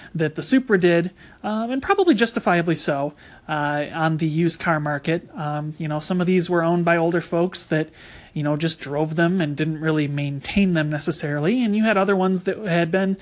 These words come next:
maintained really well, and subsequently, now that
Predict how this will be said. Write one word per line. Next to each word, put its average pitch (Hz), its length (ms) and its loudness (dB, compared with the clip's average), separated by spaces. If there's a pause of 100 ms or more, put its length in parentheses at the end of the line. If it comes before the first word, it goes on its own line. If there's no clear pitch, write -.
(340)
maintained 196 480 4
really 262 220 4
well, 233 380 2
and 139 260 -10 (120)
subsequently, 208 720 0
now 180 380 4
that 175 320 0